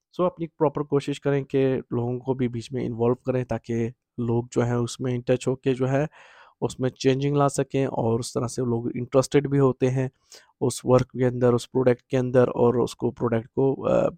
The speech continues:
परस्यू भी करते हैं। okay? So my, ये point मेरा यहाँ पर end हुआ है। ओके, मेरा, अ, जो है fourth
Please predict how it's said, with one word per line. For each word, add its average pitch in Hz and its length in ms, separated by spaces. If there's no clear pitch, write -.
परस्यू - 600
भी 120 100
करते - 320
हैं। - 100
okay? - 340
So - 200
my, 165 280
ये 143 180
point 139 240
मेरा 131 160
यहाँ 117 200
पर - 220
end 123 220
हुआ 135 200
है। 131 200
ओके, - 180
मेरा, 127 260
अ, 120 540
जो 127 160
है 139 100
fourth 147 280